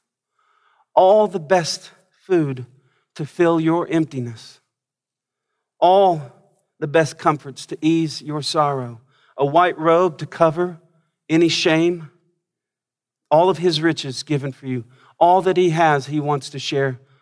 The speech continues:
with you. No more sin, no more shame. No, we've seen that we don't get right with God by trying to live a good life.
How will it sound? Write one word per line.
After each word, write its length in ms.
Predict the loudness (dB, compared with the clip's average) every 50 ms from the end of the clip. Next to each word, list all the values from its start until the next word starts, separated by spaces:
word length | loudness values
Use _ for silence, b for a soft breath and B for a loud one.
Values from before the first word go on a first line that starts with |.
| _ _
with 280 | -8 -8 -8 -8 -8 -10
you. 260 | -8 -6 -6 -6 -6 -10 _ _ _ _ _ _ _ _ _ _ _ _ _ _ _ _ -6
No 160 | 0 0 2
more 180 | 2 2 2 0
sin, 460 | 0 -2 0 0 0 0 0 -2 -6 -10 _ _ _ _ _ _ _ _ _ _
no 180 | -4 -2 0 2
more 160 | 2 0 0
shame. 460 | 0 0 0 0 0 0 -2 -4 -8 _ _ _ _ _ _ _ _ _ _ _ _ _ _ _ _ _ _ _ _ _ _ _ _ _ _ _ _ _ _ _ _ _ _ _ _ _ _ _ _ _ _ _ _ _ _ _ _ _ _ _ _ _ _ _ _ _ _ _ _ _ _ -6
No, 280 | -2 0 0 0 0 -2 -8 -14 _ _ _ _ _ -8
we've 160 | -6 -4 -4
seen 220 | 0 2 2 2 2
that 80 | 2
we 120 | 2 0 2
don't 240 | 2 2 2 2 0
get 140 | 0 0
right 220 | 2 2 2 2 2
with 160 | -2 -4 -2
God 380 | 0 2 2 2 2 0 -2 -8 _ _ _ _ _ _ _ _ _ _ _ _ _ _
by 120 | -2 -2 -2
trying 260 | 0 2 2 2 2
to 60 | 2
live 160 | 2 0 0
a 60 | -2 -2
good 180 | -4 -4 -2
life. 400 | 0 -2 -2 -2 -4 _ _ _